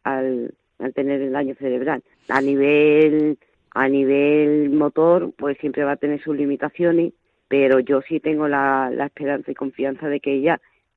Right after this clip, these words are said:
si no como otra persona cualquiera, pero sí que pueda desenvolverse dentro de sus limitaciones. Espero.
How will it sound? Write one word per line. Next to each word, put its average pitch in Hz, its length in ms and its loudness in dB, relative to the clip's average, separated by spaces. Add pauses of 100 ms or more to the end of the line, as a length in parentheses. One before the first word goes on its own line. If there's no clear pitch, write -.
(160)
si 135 120 0
no 135 180 4
como 139 760 4
otra 139 200 0
persona 143 380 -4
cualquiera, 139 400 -2
pero 139 180 -4
sí 139 140 -10
que 139 120 -4
pueda 139 260 -2
desenvolverse 131 720 -4
dentro 139 280 -4
de 131 140 -4
sus 135 160 -6
limitaciones. 127 640 -6 (480)
Espero. 135 420 -4